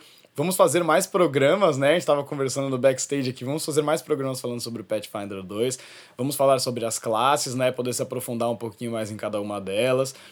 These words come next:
E tem muita coisa legal pra, pra gente falar aí sobre esse jogo, mas acho que deu pra dar uma introdução legal, né?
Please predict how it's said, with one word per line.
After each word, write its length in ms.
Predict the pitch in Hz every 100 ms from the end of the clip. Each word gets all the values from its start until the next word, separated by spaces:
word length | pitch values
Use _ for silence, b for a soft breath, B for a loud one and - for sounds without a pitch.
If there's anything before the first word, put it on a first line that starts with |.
| B B
E 240 | 123 123 120
tem 160 | 123
muita 320 | 123 139 170 160
coisa 240 | 147 139
legal 320 | 131 117 117
pra, 320 | - 113 92
pra 160 | - 110
gente 160 | 117 -
falar 260 | 117 110
aí 100 | 110
sobre 240 | - 117 113
esse 200 | - 117
jogo, 400 | 113 127 147 151 _
mas 960 | 135 143 143 143 143 135 131 127 117 139
acho 180 | 127 -
que 140 | 196
deu 160 | 175 190
pra 100 | 185
dar 100 | 180
uma 120 | 185
introdução 400 | 180 180 151 180
legal, 340 | 185 151 131
né? 160 | 123